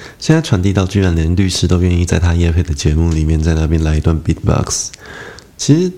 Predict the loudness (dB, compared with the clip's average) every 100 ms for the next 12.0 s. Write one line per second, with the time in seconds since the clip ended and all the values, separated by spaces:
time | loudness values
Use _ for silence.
0 | -8 0 2 2 2 2 2 0 0 0
1 | 0 -2 -4 -12 -20 -20 -18 -2 2 2
2 | 2 2 2 0 0 2 2 0 0 0
3 | 2 2 0 0 0 0 -2 0 0 0
4 | 0 0 -2 -2 -6 -8 -18 -20 -20 -20
5 | -4 0 0 2 0 2 0 -4 -8 -20
6 | -20 -14 0 2 2 2 2 2 2 0
7 | 0 0 0 0 2 2 0 -2 -2 0
8 | -2 0 -2 0 0 0 0 0 0 0
9 | 0 -2 -2 -2 0 -2 -2 -4 -4 -14
10 | -20 -20 -16 -4 2 2 2 0 0 0
11 | 2 2 0 0 -2 -2 -4 -2 -2 -4